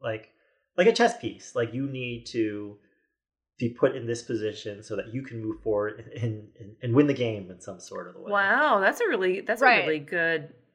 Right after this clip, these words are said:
Speaker 3: And he was like, "I don't,"
Speaker 2: analogy,
Speaker 3: and he,
Speaker 2: metaphor.
Speaker 3: and he was like, "I don't wanna move in the L. I wanna go this way." Yeah, yeah.
Speaker 1: Right, right, right, right. So,
Speaker 3: If, if
Speaker 1: um,
Speaker 3: making him the horse piece. You know what I mean.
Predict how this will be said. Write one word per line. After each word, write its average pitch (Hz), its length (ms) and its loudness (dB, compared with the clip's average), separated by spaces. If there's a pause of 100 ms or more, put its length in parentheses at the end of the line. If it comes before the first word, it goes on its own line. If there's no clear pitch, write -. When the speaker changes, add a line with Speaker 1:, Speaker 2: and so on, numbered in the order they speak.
(120)
Speaker 3:
And 226 100 -2
he 262 120 0
was 262 160 4
like, 247 200 6
"I 240 120 12
don't," 254 280 6
Speaker 2:
analogy, 294 120 -6
Speaker 3:
and 294 80 -6
he, 233 40 -4 (320)
Speaker 2:
metaphor. 277 200 -12 (320)
Speaker 3:
and 262 120 0
he 269 120 0
was 262 160 2
like, 226 260 4
"I 220 100 6
don't 220 200 2
wanna 247 180 0
move 214 320 -2
in 185 140 -8
the 175 80 -6 (100)
L. 156 320 -6
I 190 140 0
wanna 180 380 -6 (100)
go 180 120 -4
this 233 220 -6
way." 190 300 -10 (380)
Yeah, 196 180 -4
yeah. 107 60 2
Speaker 1:
Right, 85 140 -4 (140)
right, 98 160 -4
right, - 140 -14
right. - 180 -16
So, 120 340 2
Speaker 3:
If, 117 340 4
if - 20 -4
Speaker 1:
um, 107 80 -16 (640)
Speaker 3:
making 220 240 -2
him 220 160 -2
the 208 100 0
horse 196 320 -8
piece. - 300 -18
You 254 120 -6
know 214 80 -4
what - 80 -8
I - 80 -20
mean. - 100 -20